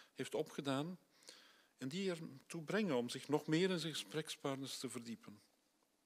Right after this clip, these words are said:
De Jama-beweging kent een grote toeloop en zal zich snel verspreiden, ook in andere gemeenschappen waar Tempels aanvankelijk missionaris was.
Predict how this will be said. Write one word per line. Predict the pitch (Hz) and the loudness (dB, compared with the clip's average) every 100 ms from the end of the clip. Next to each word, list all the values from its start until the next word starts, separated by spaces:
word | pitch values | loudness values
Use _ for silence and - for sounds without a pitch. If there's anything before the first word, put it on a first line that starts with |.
| _ _ _ _ _ _ _ _ - _ - - - - - - - - _ _ | _ _ _ _ _ _ _ _ -20 _ -20 -20 -20 -20 -20 -20 -20 -20 _ _
De | 120 | -6
Jama-beweging | - 143 147 190 196 160 147 156 160 147 | 4 8 8 6 4 4 4 4 2 4
kent | 156 151 | 4 6
een | 147 | 4
grote | 156 165 139 | 4 4 2
toeloop | - 170 180 175 175 | -2 0 4 2 2
en | 131 | -2
zal | 139 | 0
zich | 123 127 - | -2 -4 -6
snel | - - 147 | -2 4 4
verspreiden, | 131 120 - 120 123 170 156 | 4 0 2 4 4 4 2
ook | 143 | 2
in | 127 117 | 0 4
andere | 131 151 151 | 6 6 4
gemeenschappen | 143 131 135 143 - 156 - | 2 2 2 2 -2 -4 -4
waar | 185 135 127 - - - - - _ | -4 -4 -4 -12 -20 -20 -20 -20 _
Tempels | - 131 143 120 | 0 2 2 2
aanvankelijk | 131 127 135 135 127 | 2 4 2 2 -2
missionaris | 131 - 127 120 123 139 - | 0 0 2 2 0 -2 -6
was. | 143 143 - - - | -6 -6 -8 -10 -14